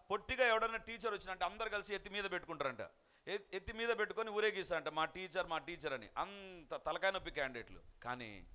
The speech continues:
ఈయన బైబిల్ పట్టుకొని ఎప్పుడైతే క్లాస్లోనికి కూడా వెళ్తాడో, దేవుడు చేసిన కార్యం ఏంటి తెలుసా? They will be very silent అంట. ఆయన చెప్పేటువంటి సాక్ష్యం.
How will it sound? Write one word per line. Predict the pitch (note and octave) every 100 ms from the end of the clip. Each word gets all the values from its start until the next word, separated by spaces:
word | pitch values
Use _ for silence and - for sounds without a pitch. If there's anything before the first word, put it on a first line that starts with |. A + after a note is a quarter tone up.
| - - - - -
ఈయన | C#3 F3 E3+
బైబిల్ | D3+ C3 D#3 G#3 B3 A#3+
పట్టుకొని | G3+ - F#3 F#3
ఎప్పుడైతే | D#3 D#3 F3+ E3+ E3 D#3+
క్లాస్లోనికి | D3+ - C#3+ D#3 D#3+ D3+ C#3+
కూడా | C#3+
వెళ్తాడో, | B2 A#2 - G#2+ G2+ F2+ F2 - - - - - - - - - -
దేవుడు | C#3 D#3+ E3 E3 D3
చేసిన | C#3 C3
కార్యం | B2+ B2 C3 B2+
ఏంటి | A2+
తెలుసా? | A2 G2+ A2+ B2 - - - _ _ -
They | A#2 A#2+
will | A2+
be | G#2 G2
very | D3
silent | D#3+ B2+ A#2+ G#2+ F#2+
అంట. | - - - - - - - -
ఆయన | D3+
చెప్పేటువంటి | D#3+ E3 A3+ A3+ G3
సాక్ష్యం. | D#3+ C#3+ D#3+ - B2+